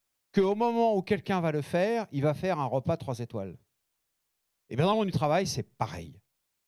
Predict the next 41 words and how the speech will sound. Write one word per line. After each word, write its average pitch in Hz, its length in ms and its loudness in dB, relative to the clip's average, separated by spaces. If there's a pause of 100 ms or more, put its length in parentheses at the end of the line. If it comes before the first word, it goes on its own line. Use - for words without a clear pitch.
(140)
Voilà. 98 260 -2 (380)
Au-delà 180 380 2
des 151 200 -2
individus 190 480 0
qui 170 140 -2
occupent 139 280 -2
un 113 120 -2
poste, 165 500 -2
il 123 80 -8
y 160 40 4
a 165 40 2
des 139 300 0
individualités 156 840 -2
qui - 120 -16
se - 120 -10
constituent - 840 -8 (320)
à - 100 -6
travers 135 400 0
leurs 113 180 -2
relations, 120 580 -2
à 104 60 -10
travers 131 280 -4
leur 107 140 -8
capacité 156 840 -2 (280)
à 127 80 2
rentrer 151 640 0 (200)
en 131 120 -2
résonance 151 720 0
avec 113 240 -6
les 113 160 -6
autres. 113 220 -4
Le 170 60 4
collectif 190 460 -2
de 156 80 0
travail, 175 280 0
ça 139 140 -4
n'est 127 100 0
rien 180 240 2
d'autre 214 300 0
que 143 120 -8
ça. 117 240 -8